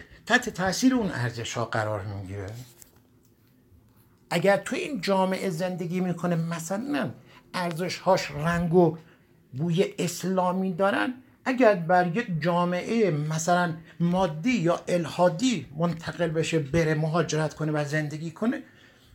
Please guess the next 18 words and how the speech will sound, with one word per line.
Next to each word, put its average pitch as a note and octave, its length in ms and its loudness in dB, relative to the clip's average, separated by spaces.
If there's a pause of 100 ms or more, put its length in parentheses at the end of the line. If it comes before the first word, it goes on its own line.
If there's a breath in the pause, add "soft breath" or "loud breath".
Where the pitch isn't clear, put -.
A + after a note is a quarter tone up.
(300 loud breath)
اعتقاداتش G3+ 840 2
به F3+ 260 -6
تدریج F3+ 540 0
رنگ G3+ 420 2 (420 loud breath)
در D#3+ 140 -2
واقع E3 240 2
مادی D3 360 0
و D#3+ 80 0
الحادی C3 460 -2
به A2 100 -6
خودشون G2 520 -12
می‌گیرن. F#2+ 420 -12 (4000)
این E4 280 -4
یه E4 120 0
معناست B2+ 680 0
که E3 80 0
ما F3+ 220 2
می‌دونیم F3+ 960 2